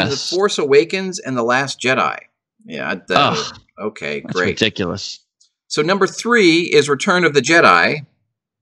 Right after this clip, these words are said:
Speaker 1: And of course, number two is Episode Four, A New Hope. And the big baddie, number one, Episode Five, The Empire Strikes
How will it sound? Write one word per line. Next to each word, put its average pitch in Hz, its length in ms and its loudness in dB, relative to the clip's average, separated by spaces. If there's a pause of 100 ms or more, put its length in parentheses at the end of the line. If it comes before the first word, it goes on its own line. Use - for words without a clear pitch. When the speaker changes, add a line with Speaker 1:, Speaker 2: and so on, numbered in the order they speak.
(260)
Speaker 1:
And 120 160 -2
of 120 80 -6
course, - 800 2
number 123 240 -2
two 147 560 0
is 117 760 0 (520)
Episode 104 420 0
Four, 135 380 4
A 110 40 2
New 110 180 2
Hope. 165 380 2 (680)
And 98 440 -4 (920)
the 107 100 0
big 147 220 4
baddie, 123 480 -2 (180)
number 220 260 6
one, 127 260 0 (680)
Episode 143 500 0
Five, 107 560 2
The 80 140 -12
Empire 101 560 -4
Strikes - 680 -6